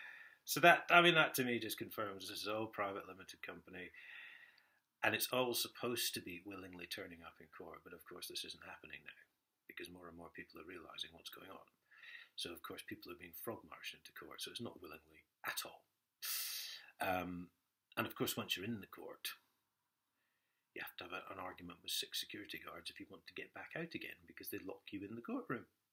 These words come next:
Hmm. Um, and as we've discussed before, you're guilty before you even turn up. So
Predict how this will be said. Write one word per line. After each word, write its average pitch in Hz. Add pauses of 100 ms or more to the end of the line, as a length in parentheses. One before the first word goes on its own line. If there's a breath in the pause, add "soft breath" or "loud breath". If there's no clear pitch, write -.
(400)
Hmm. 359 (1400 loud breath)
Um, 101
and 107
as 101
we've 92
discussed -
before, 92
you're 92
guilty 90
before -
you 85
even 87
turn 85
up. - (420 loud breath)
So 151